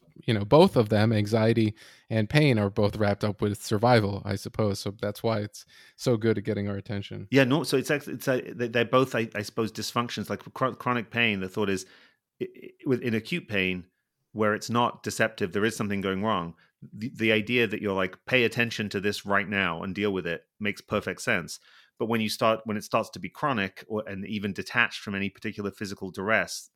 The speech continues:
Speaker 2: this is just dysfunctional. But the, the same, uh, sort of, uh,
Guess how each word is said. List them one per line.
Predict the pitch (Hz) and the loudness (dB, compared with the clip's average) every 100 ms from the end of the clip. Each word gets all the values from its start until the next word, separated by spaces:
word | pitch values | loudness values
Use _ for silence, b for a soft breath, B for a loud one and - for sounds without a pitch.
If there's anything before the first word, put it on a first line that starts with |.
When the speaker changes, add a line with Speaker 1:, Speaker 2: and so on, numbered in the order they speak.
| - | -12
Speaker 2:
this | 107 | -10
is | 101 | -8
just | 87 95 - | -8 -10 -8
dysfunctional. | 95 120 120 - 92 82 104 | -4 -2 -2 -6 -10 -10 -10
But | - | -10
the, | 104 - - | -12 -14 -10
the | 104 | -8
same, | - 113 110 104 101 92 b b b b b 110 | -6 -2 0 0 -2 -8 b b b b b -6
uh, | 90 87 87 - | -4 -4 -6 -8
sort | 98 | -10
of, | 85 - | -10 -12
uh, | - | -16